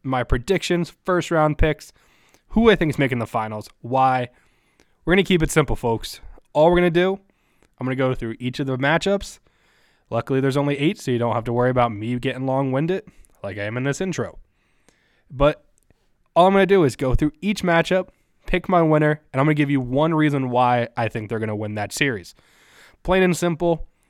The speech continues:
don't need to go that analytical into everything. I'm not E S P N. I'm not Fox Sports.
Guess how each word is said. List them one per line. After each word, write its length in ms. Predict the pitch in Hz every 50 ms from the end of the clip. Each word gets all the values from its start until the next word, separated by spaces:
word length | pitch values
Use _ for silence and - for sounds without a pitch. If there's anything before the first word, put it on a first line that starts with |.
| _ _ _ _
don't 180 | - 143 156
need 100 | 165 165
to 80 | 160 165
go 240 | 160 165 160 151 151
that 440 | 143 127 127 127 135 139 127 - - -
analytical 580 | 135 139 143 139 139 147 143 139 - 151 143
into 140 | 143 139 139
everything. 460 | 139 139 135 143 135 151 147 156 156 -
I'm 200 | - 110 107 110
not 240 | 113 120 120 127 127
E 120 | 123 127
S 140 | 127 120 -
P 220 | - - - 120 120
N. 100 | 120 113
I'm 140 | 92 98
not 260 | 98 104 107 107 - -
Fox 260 | - 110 107 - -
Sports. 540 | - - - 156 160 160 156 - - -